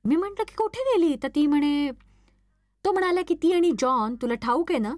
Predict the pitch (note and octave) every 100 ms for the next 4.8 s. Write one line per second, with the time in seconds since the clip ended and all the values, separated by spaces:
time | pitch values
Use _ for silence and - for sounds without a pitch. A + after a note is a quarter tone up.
0 | - _ _ _ _ A#3+ C#4 C#4+ C4+ B3+
1 | - G#3+ C4+ B3+ A3+ - A3 B3+ B3 B3+
2 | - G3+ G#3 E4+ F4 D4+ G3 G#3+ - D4+
3 | D4+ C#4+ A3+ B3 C#4+ D#4+ A#3 G#3 G#3+ G#4+
4 | A4 C#4+ G#3 A3 C4 G#3 G#3